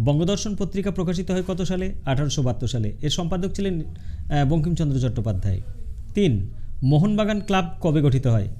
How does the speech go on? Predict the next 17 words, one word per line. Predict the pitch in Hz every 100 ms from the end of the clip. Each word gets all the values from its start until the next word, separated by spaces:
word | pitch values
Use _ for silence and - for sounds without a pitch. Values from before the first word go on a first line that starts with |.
| -
আঠারোশো | 135 131 180 - 214 -
ঊননব্বই | 151 147 123 127
সালে। | - 98 92 - - - - -
এবং | 147 165
তোমরা | 185 180
এটাও | 180 170 196
মনে | 165 143
রেখো | 135 180
যে | 170 165 156 - - -
উনিশশো | 156 175 180
এগারো | 156 147 147
সালে | 165 175 202 -
এই | 143 147 139 -
ক্লাব | 131 123 120 -
আইএফএ | 135 135 147
সিল | 123 135 117
জিতেছিল। | 110 104 101 95